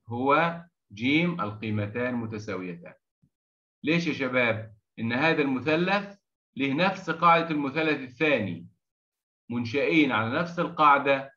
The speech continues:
والارتفاع حق الأول يساوي الارتفاع حق الثاني.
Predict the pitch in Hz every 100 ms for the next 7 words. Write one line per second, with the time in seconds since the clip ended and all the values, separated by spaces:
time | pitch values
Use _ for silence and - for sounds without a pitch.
0 | _ _ 110 110 113 107 - 107 - 120
1 | 113 107 135 139 143 135 131 - _ -
2 | 107 131 123 110 104 104 - 120 117 123
3 | 113 117 107 110 90 82 82